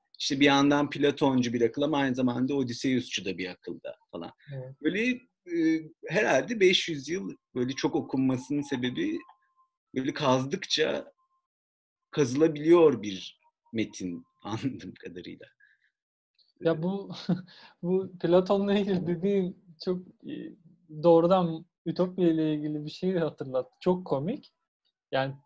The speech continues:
Speaker 2: tam böyle bir olayı anlatıyor bir yerde. Hitler'de galiba.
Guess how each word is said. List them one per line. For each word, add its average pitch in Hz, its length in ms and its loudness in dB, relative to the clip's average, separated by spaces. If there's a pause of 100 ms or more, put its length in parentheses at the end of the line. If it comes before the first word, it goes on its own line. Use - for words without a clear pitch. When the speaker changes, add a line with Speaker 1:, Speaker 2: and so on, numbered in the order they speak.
(300)
Speaker 2:
tam 220 220 6
böyle 226 220 8
bir 240 60 6
olayı 226 360 8
anlatıyor 180 540 2
bir 143 60 0
yerde. 131 580 4 (360)
Hitler'de 139 540 4
galiba. 120 640 -4